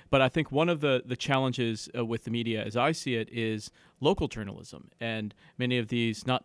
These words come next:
national publications, but local publications have gone out of business, or they're losing,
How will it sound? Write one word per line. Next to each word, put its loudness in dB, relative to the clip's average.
national 0
publications, -4
but -4
local 2
publications -4
have 2
gone 2
out 2
of 0
business, 0
or 10
they're 6
losing, 6